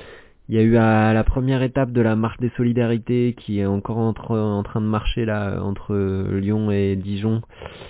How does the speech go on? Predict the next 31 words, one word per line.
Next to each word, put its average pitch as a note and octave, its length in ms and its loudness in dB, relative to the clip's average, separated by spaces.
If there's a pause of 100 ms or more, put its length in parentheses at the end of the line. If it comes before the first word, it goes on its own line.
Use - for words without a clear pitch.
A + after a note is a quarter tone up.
(160)
qui - 200 -8
s'était A#2 200 2
arrêtée A#2 400 4
au A2 100 6
cra A2+ 240 0
de G#2+ 60 0
Marseille. C3 800 2 (340)
Il A2 80 2
y - 20 6
a G#2+ 40 6
eu G#2+ 80 6
un G#2 80 6
rassemblement A#2 580 2
au G#2 60 2
cra B2 200 0
de G#2+ 140 -4
Toulouse C3 480 2
le G#2 120 -2
trois G#2 520 -2
octobre. B2 800 0 (480)
Et G#2+ 60 -2
il - 20 2
y G2 60 4
a F#2+ 80 4
un F#2+ 80 2
gros G#2 240 2
rassemblement B2 580 0
qui A#2+ 120 -2
est - 20 2
prévu G#2 360 -4
le G#2 160 0